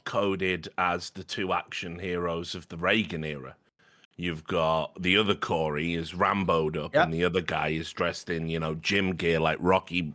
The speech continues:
Speaker 1: uh, Balboa. And so they're the ones who can't stand the threat to masculinity,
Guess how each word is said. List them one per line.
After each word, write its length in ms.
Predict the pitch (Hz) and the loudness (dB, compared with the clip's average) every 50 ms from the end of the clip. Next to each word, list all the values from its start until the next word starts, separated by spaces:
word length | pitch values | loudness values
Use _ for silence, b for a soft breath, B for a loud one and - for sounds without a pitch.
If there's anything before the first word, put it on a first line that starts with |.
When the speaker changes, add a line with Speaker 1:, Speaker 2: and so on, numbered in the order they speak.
| - | -2
Speaker 1:
uh, 100 | 90 87 | -2 -2
Balboa. 680 | 78 - - 87 82 82 80 - 101 95 92 92 - - B B B B B B B B B | -2 -2 -2 0 0 0 2 4 4 6 6 6 2 0 B B B B B B B B B
And 340 | 101 104 101 95 95 90 - | 4 4 4 4 0 -2 -2
so 240 | - - 104 98 | 2 4 4 6
they're 220 | 98 117 131 131 123 | 6 8 6 6 6
the 100 | 117 113 | 4 6
ones 420 | 110 117 120 110 104 101 95 - | 6 6 6 6 4 0 -2 -4
who 80 | - 95 | -4 -4
can't 420 | 92 - 120 110 110 104 101 - | -2 2 4 4 4 4 2 -2
stand 540 | - - 113 104 104 90 85 87 90 - - B B B B B B B B | -2 0 2 2 2 0 -2 -8 -12 -14 -16 B B B B B B B B
the 80 | 107 104 | -2 -2
threat 400 | - - 123 123 123 - - - | 0 4 4 4 4 4 0 -2
to 120 | - 123 | 2 4
masculinity, 960 | 110 110 110 113 - - - 110 104 104 107 110 113 104 - 87 87 85 | 4 4 4 2 0 -2 0 4 4 4 4 4 2 0 0 -2 -8 -8